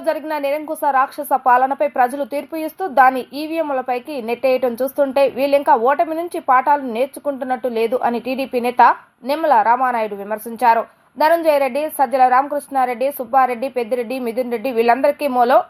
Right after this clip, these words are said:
జగన్మోహన్ రెడ్డి. ఆయన రాజకీయాలకు వచ్చిందే ధనదాహంతో తప్ప ప్రజలకు సేవ చేయటానికి కాదని విమర్శలు చేశారు.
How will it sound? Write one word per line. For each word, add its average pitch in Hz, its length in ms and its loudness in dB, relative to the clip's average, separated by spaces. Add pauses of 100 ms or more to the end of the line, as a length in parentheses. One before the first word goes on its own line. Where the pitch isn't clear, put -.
(160)
జగన్మోహన్ 202 500 -6
రెడ్డి. 196 180 -8 (400)
ఆయన 320 160 6 (100)
రాజకీయాలకు 320 680 -2
వచ్చిందే 262 400 -4 (120)
ధనదాహంతో 247 600 2 (100)
తప్ప 262 300 0
ప్రజలకు 277 380 -4 (100)
సేవ 240 160 0 (140)
చేయటానికి 240 440 -2 (100)
కాదని 214 320 2
విమర్శలు 214 380 -4
చేశారు. 208 360 2